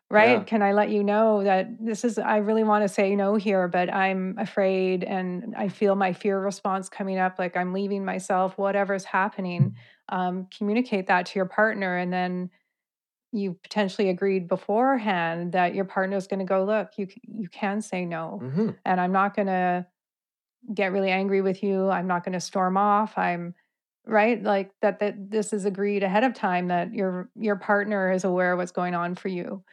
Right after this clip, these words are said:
Speaker 1: And so this is how we kinda can set conditions that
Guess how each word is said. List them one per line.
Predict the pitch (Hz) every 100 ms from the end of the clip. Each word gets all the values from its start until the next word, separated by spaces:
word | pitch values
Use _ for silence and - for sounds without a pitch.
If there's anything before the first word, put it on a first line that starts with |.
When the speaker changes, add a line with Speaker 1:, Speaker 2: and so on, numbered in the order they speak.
| _ _ -
Speaker 1:
And | 190 185
so | 202
this | 185 226
is | 226 -
how | 190 180
we | 180 185 180 180 185 180 - -
kinda | 190 180
can | 180 190 175 180
set | - 190
conditions | - 196 185 180 185 185 175
that | - 185 175 -